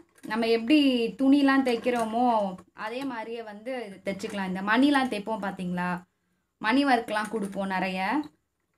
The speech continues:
ரொம்ப நல்லா இருக்கும். நம்ம டிசைனுக்கு ஏத்த மாதிரி அந்த மணிலாம் வச்சு தை-, தைக்கலாம். அதுவும் நான் உங்களுக்கு எப்படி பண்றதுன்னு சொல்லித்தரேன். இதே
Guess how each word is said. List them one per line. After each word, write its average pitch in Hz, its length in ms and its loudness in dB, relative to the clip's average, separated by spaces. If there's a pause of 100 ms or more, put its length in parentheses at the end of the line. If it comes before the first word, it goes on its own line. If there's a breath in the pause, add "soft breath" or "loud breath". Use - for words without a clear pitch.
(560)
ரொம்ப 247 140 4 (120)
நல்லா 240 220 4
இருக்கும். 214 320 -4
நம்ம 233 160 0 (100)
டிசைனுக்கு 254 500 2
ஏத்த 220 280 -4
மாதிரி 220 420 -2
அந்த 220 180 -4
மணிலாம் 202 500 -4
வச்சு 190 280 -6
தை-, 190 200 -8 (300)
தைக்கலாம். 202 480 -2 (400)
அதுவும் 269 320 4
நான் 233 140 2
உங்களுக்கு 208 340 -6
எப்படி 226 280 -2
பண்றதுன்னு 202 480 -2
சொல்லித்தரேன். 202 540 -4 (920)
இதே 285 260 4